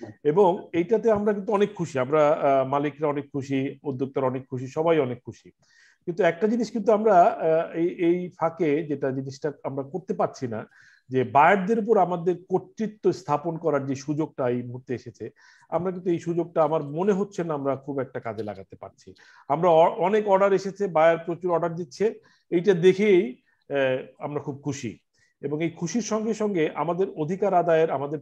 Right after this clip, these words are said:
position establish করা in terms of pricing, বিশেষ করে যখন সবকিছুর দাম বেড়ে গেছে। আপনি, আমরা শুধু সুতার দাম নিয়ে কথা বলি, কিন্তু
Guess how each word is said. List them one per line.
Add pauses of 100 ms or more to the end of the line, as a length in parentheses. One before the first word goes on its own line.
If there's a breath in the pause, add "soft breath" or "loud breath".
position
establish
করা (320 soft breath)
in
terms
of (100)
pricing,
বিশেষ
করে
যখন (480 soft breath)
সবকিছুর
দাম
বেড়ে
গেছে।
আপনি,
আমরা
শুধু
সুতার
দাম
নিয়ে
কথা
বলি,
কিন্তু